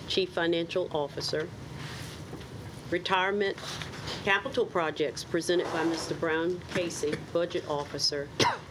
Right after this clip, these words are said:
and citywide maintenance, presented by Mister James Wright, City Engineer.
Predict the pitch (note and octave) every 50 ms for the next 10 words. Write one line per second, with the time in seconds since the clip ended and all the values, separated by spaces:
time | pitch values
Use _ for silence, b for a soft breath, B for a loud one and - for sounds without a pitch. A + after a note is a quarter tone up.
0 | - - E3 E3+ E3 - - G#3+ G3+ G#3+ G3 F3 F3 E3+ E3 D#3+ - D#3+ D#3+ E3+
1 | E3+ F3 - E3+ D3 C#3 C#3+ C#3+ D3 - - - - D#3 C#3+ - E3 D#3+ D#3+ -
2 | - - D#3 D3+ D#3 D#3 D#3 D3+ - - C#3+ - E3 D#3 D#3 D#3 D3 - D3 D3+
3 | C#3+ - - - - E3 D#3 C#3+ - D#3+ D3+ D3 - D3 D3 D3 C#3 B2+ B2+